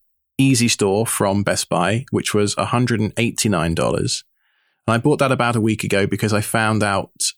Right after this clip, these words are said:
after my Z F S snafus a couple of weeks ago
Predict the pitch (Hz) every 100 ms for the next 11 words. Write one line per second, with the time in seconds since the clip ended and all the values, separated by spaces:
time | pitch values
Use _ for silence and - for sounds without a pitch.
0 | - _ 107 107 117 110 107 110 104 120
1 | 117 - 107 104 104 98 104 98 98 98
2 | 101 - 98 95 85